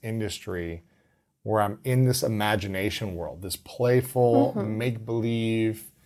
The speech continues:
Speaker 1: get out of myself and step into different characters. He's like,
Speaker 2: Mm-hmm.
Speaker 1: "We're constantly playing. You're,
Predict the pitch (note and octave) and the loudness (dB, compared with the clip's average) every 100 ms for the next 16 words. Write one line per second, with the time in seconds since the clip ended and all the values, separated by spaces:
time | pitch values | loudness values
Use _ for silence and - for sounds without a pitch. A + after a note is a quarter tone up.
0 | _ _ _ _ _ - B2 A2+ B2 A#2 | _ _ _ _ _ 0 2 4 4 4
1 | B2+ A2+ - B2 A2+ A2 G#2+ F#2 - A#2 | 2 2 0 2 4 4 0 -8 -4 -2
2 | A#2 G#2 G#2 A2+ G#2 - A#2+ G#2+ - A2+ | -2 -4 -6 -8 -10 -4 -2 -2 0 0
3 | G2+ - A2 A2+ G2 A2 - - C#3 C3+ | 0 0 -2 -4 -4 -8 -8 -6 -8 -6
4 | B2+ A2 - - G#2+ F#2 C2 F2+ _ _ | -4 -6 -6 -10 -8 -8 -12 -20 _ _
5 | _ _ _ _ - A#2 A2+ A2+ | _ _ _ _ -6 0 0 -2